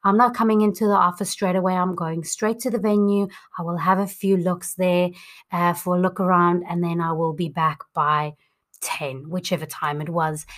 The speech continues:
And I remember my boss sending me a message saying, "That's fine, but next time please clear this with me beforehand." And I remember that it was just that small hint of, "Know your place. Like,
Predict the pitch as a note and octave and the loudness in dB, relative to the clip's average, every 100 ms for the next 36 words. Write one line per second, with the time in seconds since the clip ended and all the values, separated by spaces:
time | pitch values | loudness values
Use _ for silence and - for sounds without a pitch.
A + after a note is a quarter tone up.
0 | - - - E3+ E3+ E3 E3+ F3 F3+ E3+ | -20 -14 -6 -4 -2 0 0 2 0 0
1 | E3+ D#3+ D#3 D#3 - - D#3+ D#3+ E3 D#3+ | -2 -2 -4 -4 -4 -4 -4 -6 -4 -4
2 | D#3 D#3 - - - D#3 D3+ D#3 - - | -6 -8 -10 -10 -8 -6 -6 -8 -12 -20
3 | - - - F#3+ F#3+ - A3+ G3+ F#3 F3 | -20 -14 -2 -2 -2 2 4 6 4 4
4 | F3 F3 F3+ - F3 F3 - F#3+ - - | 2 2 0 -2 -4 -4 -4 -4 -4 -4
5 | G3 F3 E3 - E3 D#3+ E3 D#3+ D#3 D#3 | -4 -2 -4 -6 -8 -8 -6 -6 -6 -10
6 | - D#3+ D#3 D#3 D3 D#3 _ - - - | -8 -6 -6 -8 -10 -12 _ -20 -20 -14
7 | F#3+ F#3 F#3 F3+ F#3 G3 A#3+ A#3 F#3+ F#3 | -6 -2 -2 0 0 0 -2 -2 -4 -4
8 | F3 - - - F3 F3+ B3 - F#3+ - | -4 -10 -20 -16 -10 -8 -6 -4 -4 -4
9 | - - G#3 G#3+ G3 F3 F3+ F3+ E3+ D#3+ | -2 2 4 4 2 0 -2 -4 -6 -6
10 | - - _ E3 D3 D#3 F3+ F#3+ F#3 F3 | -12 -20 _ -8 -6 -2 0 0 0 -4
11 | F3 D3+ - D#3 - - | -4 -4 -6 -8 -12 -16